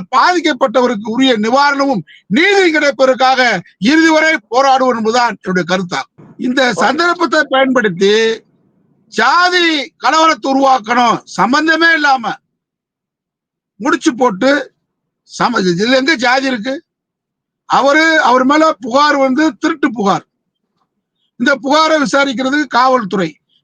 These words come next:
விசாரணை முறை சரியில்லை, காட்டுமிராண்டித்தனமாக செயல்பட்டிருக்கிறார்கள், மனித விரோதமாக செயல்பட்டிருக்கிறார்கள். இந்த இடத்துல நீதிமன்றம் சுயமோட்டா அந்த வழக்கு எடுத்திருக்கு. தமிழ்நாடு அரசு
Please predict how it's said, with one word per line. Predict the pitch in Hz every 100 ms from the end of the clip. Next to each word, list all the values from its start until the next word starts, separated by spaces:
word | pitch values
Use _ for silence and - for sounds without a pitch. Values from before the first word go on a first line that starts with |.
| -
விசாரணை | 190 311 320 311 285 233
முறை | 254 330 311
சரியில்லை, | 262 240 226 156 - _ _ _
காட்டுமிராண்டித்தனமாக | 196 311 - 311 277 269 240 202 226 208 202 262 294 - _ _ -
செயல்பட்டிருக்கிறார்கள், | 285 311 269 214 190 196 170 135 - _ _ -
மனித | 254 359 370
விரோதமாக | 339 302 285 277 311
செயல்பட்டிருக்கிறார்கள். | 240 269 262 220 214 196 190 165 139 _ _ _
இந்த | 220 254 262
இடத்துல | 294 294 269 254 262 254 _ _ -
நீதிமன்றம் | 277 359 339 294 262 294 311 294 -
சுயமோட்டா | 294 320 285 262 277
அந்த | 262
வழக்கு | 220 247 202 214
எடுத்திருக்கு. | 202 208 196 269 269 - _ _ _
தமிழ்நாடு | - 277 330 330 320 254
அரசு | 247 269 -